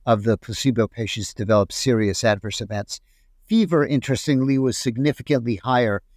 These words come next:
in the placebo-treated patients because as we, as we have discussed already, uh,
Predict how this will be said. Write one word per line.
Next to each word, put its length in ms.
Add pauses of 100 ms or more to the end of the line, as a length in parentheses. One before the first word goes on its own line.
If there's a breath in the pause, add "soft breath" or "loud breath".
(220)
in 100
the 80
placebo-treated 960
patients 380
because 320
as 260
we, 320
as 240
we 140
have 120
discussed 540
already, 680 (420)
uh, 220